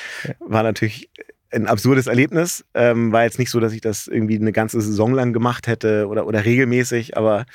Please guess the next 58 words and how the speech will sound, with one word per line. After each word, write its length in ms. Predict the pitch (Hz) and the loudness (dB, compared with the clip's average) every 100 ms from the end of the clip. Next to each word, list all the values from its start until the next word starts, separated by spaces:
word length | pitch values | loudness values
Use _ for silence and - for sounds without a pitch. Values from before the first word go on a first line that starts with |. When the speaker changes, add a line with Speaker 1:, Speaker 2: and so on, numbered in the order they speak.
| - - - | -18 -18 -16
Speaker 2:
so 160 | - 104 | -4 0
eine 220 | 107 107 | 2 2
der 80 | 104 | 2
Geschichten, 500 | 101 120 - 101 - | 0 -4 -4 -6 -4
äh, 300 | - 104 - | -6 -4 -4
die 120 | 117 | 0
man 160 | 110 104 | 0 0
immer 160 | 110 | -4
noch 120 | 104 - | -6 -6
gut 140 | - | -6
erzählen 300 | 95 - 110 | -6 -4 -6
kann. 160 | - - | -4 -2
Speaker 1:
Also 140 | 131 | 0
das 200 | 135 - | 0 -2
hatten 160 | 147 143 | -2 -2
wir 100 | 139 | 0
auch 80 | 131 | 0
noch 100 | 131 | -2
nicht. 240 | 120 - | -6 -8
Miss 360 | - 156 156 - | -8 -2 -2 0
Wet 120 | 170 | 0
T-Shirt-Party 580 | 156 196 196 147 160 165 | 2 2 2 2 4 2
ist 140 | - | 2
auch 120 | - | 0
völlig 280 | - 147 - | 2 2 2
neu. 100 | 165 | 2
Ich 80 | 165 | 2
weiß 140 | 170 | 2
noch 60 | 156 | 2
gar 60 | |
nicht, 120 | 139 - | 0 0
ob 100 | - | -2
wir 60 | |
das 80 | 139 | 0
schneiden 320 | - 123 135 | 2 2 2
müssen, 160 | 143 135 | 0 0
da 60 | |
müssen 160 | 123 165 | 0 0
wir 40 | |
mal 140 | 123 120 | 0 0
gucken. 340 | 151 131 143 | -2 -2 -2
Du 200 | 175 147 | 2 2
hast 180 | 131 - | 2 2
damit 180 | 202 202 | 0 2
aber 180 | 185 147 | 2 2
signifikant 640 | 139 196 202 185 175 175 | 2 0 0 0 0 0
gutes 380 | - 165 151 - | 0 0 0 -2
Geld 280 | - 117 143 | 2 2 2
verdient 480 | 202 180 196 254 - | 0 2 2 2 0
und 180 | - | -2
auch 180 | - 147 | 0 -2
diese 260 | - 160 180 | 0 0 2
Jobs 340 | 139 180 - | 0 0 -2
haben 100 | 147 | -2
dich 140 | 151 - | -2 -2
komplett 520 | 139 123 156 190 - | -4 0 0 -2 -2
durch 200 | - - | -2 -2
das, 380 | - 123 - - | -2 -4 -4 -6